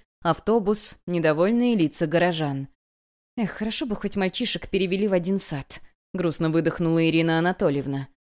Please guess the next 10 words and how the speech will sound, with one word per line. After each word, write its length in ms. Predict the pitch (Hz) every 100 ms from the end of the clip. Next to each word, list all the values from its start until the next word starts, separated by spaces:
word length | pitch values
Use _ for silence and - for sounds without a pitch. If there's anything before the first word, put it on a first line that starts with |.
| _ _ _ _
Придя 280 | 247 226 247
домой, 460 | 254 277 226 156
разулась 580 | - 226 214 254 185 -
и 60 | 190
окинула 480 | 180 240 220 196 190
взглядом 460 | 180 196 214 185
со 120 | -
стороны 420 | 185 - 190 190 214
свою 360 | 170 180 220
жизнь. 420 | 202 175 135 139